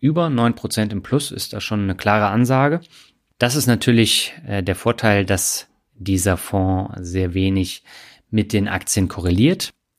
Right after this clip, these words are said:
Und letztes Jahr war es eben so, da liefen die Aktien gut und der Fonds lief mit minus vier Komma fünf Prozent ziemlich dürftig.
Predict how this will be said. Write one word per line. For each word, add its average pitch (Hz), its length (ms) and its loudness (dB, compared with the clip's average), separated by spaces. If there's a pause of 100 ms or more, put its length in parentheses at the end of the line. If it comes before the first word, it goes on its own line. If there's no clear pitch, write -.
(120)
Und 98 480 -2
letztes 101 380 -2
Jahr 98 120 2
war 98 100 4
es 95 100 -2
eben 101 180 -2
so, 95 140 0
da 92 100 2
liefen 95 240 -2
die 104 100 -4
Aktien 107 320 0
gut 113 300 2 (380)
und 95 80 2
der 95 100 4
Fonds 110 300 4
lief 101 200 2
mit 101 200 0
minus 104 280 2
vier 110 160 0
Komma 101 220 -6
fünf - 320 -8
Prozent 98 420 -4 (380)
ziemlich 101 300 0
dürftig. 139 560 0